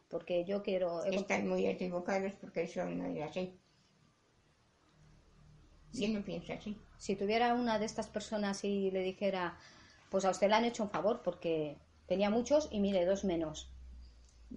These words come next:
Speaker 2: Sí, pues no, no, no tiene la, la gracia esta.
Speaker 1: ¿Por qué?
Speaker 2: Porque si, si quieres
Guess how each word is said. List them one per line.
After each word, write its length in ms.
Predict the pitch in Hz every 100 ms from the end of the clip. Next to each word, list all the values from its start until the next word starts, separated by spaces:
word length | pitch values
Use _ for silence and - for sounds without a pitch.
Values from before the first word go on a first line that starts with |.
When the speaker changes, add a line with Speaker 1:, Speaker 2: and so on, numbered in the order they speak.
| - - - - 151
Speaker 2:
Sí, 280 | 165 - -
pues 320 | 170 156 151
no, 320 | 147 147 165
no, 200 | - 160 143 156 - _
no 200 | 160 170
tiene 300 | 180 170 165
la, 180 | 170 170 - - - - -
la 140 | 165
gracia 420 | 170 175 - 156
esta. 280 | 185 - 175 - _ _ _ _ _ _ _ _ -
Speaker 1:
¿Por 100 | 196
qué? 200 | 262 359 _ _ _ _ _ _ _ _ _ _ _ _ - _ _
Speaker 2:
Porque 880 | 143 - - 139 156 156 147 135 - _ _ _ _ _ _ _ _ -
si, 340 | 196 175 - -
si 180 | 185
quieres 300 | 180 208 208